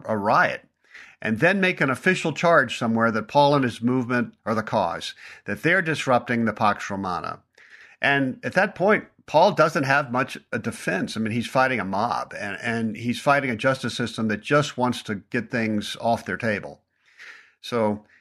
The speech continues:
in Corinth, by the way, in contrast, the Jews, the jealous Jews, we see them again,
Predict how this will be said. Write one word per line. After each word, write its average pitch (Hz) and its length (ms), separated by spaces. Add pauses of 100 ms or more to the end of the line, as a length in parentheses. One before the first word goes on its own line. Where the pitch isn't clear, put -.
(220)
in 120 120
Corinth, 220 520
by 120 120
the 113 120
way, 117 480
in 131 120
contrast, 139 600
the 131 60
Jews, 127 560
the 123 100
jealous 151 480
Jews, 139 500
we 117 120
see 123 160
them 117 200
again, 120 360